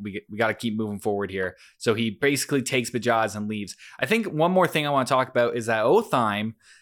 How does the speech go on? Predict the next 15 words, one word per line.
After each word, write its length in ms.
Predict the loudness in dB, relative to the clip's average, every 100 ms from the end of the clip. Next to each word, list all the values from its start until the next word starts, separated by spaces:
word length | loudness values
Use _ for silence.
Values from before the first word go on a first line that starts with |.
| _ _ -6
still 360 | 2 4 6
asks 480 | 4 2 0 -4 -6 _ -4
about 260 | 0 2 2
Lichna. 440 | 0 -2 -4 -6 _ _ _ _ _ _
He 120 | -4
still 200 | 2 2
believes 320 | 4 2 2
that 140 | 0 0
Lichna 240 | -2 -2
is 80 | -2
alive. 520 | 0 2 0 -4 -18 _ _ _ _ -10
In 80 | -2
fact, 380 | 0 0 -4 _ _
it, 280 | -4 -4 0
there's 280 | 0 0